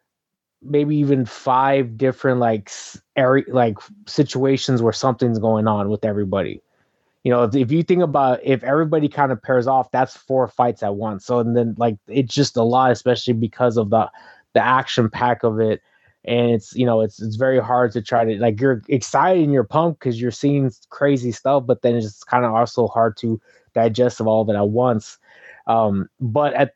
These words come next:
I will also say, and I was thinking about this, and we use the term a lot, pay-per-view quality, you know, television. But when you,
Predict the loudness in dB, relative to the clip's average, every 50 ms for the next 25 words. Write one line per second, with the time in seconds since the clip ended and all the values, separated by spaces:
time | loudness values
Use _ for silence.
0 | _ -10 -4 -2 -2 -2 -2 -4 -4 -2 -2 0 0 0 0 0 -2 -2 -2 -4
1 | -4 -2 -2 -2 0 0 0 0 -2 -4 -6 _ _ _ _ -6 -2 -2 0 -2
2 | -2 -4 -4 -2 -2 0 0 -2 0 0 0 0 0 0 -2 -2 -2 -2 -2 -4
3 | -4 -2 -2 0 0 0 2 0 0 0 0 0 0 2 0 0 -2 -2 -4 -4
4 | -2 -2 -4 -2 0 0 0 0 -2 -2 -2 -2 0 0 2 2 2 0 0 -2
5 | -2 -6 _ _ -6 -4 0 0 0 0 0 -2 -6 _ _ _ _ _ _ _
6 | -6 -4 -2 0 0 0 2 0 0 0 0 -2 0 0 0 0 -2 _ _ _
7 | _ _ _ -20 -20 -20 _ _ -4 -2 0 0 0 -2 -4 -8 -4 -2 0 0
8 | 0 0 0 0 2 2 0 -2 -4